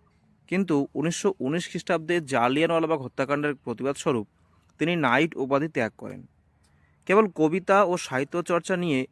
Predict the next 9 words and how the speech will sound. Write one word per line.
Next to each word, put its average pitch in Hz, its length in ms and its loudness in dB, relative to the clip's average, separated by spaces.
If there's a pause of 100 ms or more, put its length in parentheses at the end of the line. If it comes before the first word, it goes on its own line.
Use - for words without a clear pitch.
(260)
রবীন্দ্রনাথ 165 500 0
নিজেকে 147 340 -2
আবদ্ধ 123 320 -2
রাখেননি। 113 480 -6 (680)
তিনি 185 180 2
ছিলেন 180 260 0 (200)
মানব 131 340 2
দরদী, 156 380 2 (360)
শিক্ষানুরাগী, 139 840 -2